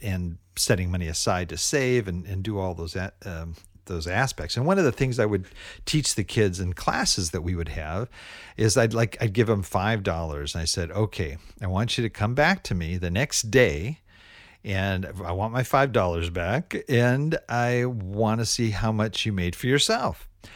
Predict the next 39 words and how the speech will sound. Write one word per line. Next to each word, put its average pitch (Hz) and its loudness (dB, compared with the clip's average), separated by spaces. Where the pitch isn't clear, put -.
And 101 0
the 107 0
kids 131 4
were 101 -2
always 107 0
really 101 4
excited 80 -2
to, 104 -8
for - -6
this 82 -2
exercise, 80 -4
very 127 6
competitive. 85 0
They, 85 -2
you 98 0
know, 90 2
just - -2
kinda 98 0
jumped 104 0
out 92 6
of 82 2
the 85 -4
class 85 -4
and, 87 -4
and 92 -4
were 90 -2
ready 90 2
to 82 0
sort 85 -4
of 85 -6
go 87 -2
make 90 -2
a 82 -8
killing 90 -2
here 82 -2
with 82 -4
their 82 -4
five 82 -2
dollars. 101 0